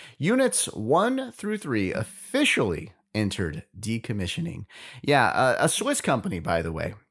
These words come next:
is, they're, they're, they're in Chernobyl, and what they've done is they've taken a two and a half acre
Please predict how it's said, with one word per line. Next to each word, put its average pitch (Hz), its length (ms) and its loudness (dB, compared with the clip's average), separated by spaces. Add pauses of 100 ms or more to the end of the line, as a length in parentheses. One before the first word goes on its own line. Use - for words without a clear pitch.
(140)
is, 123 480 2 (400)
they're, 151 180 4
they're, 131 240 -2
they're 143 280 2
in 254 180 6
Chernobyl, 120 720 2 (320)
and 131 300 2
what 208 160 2
they've 233 220 0
done 160 220 4
is 98 140 0
they've 113 200 -2
taken 226 580 -4
a - 80 -2
two - 460 -4
and 269 100 0
a 196 40 0
half 139 440 -2 (100)
acre 120 460 -2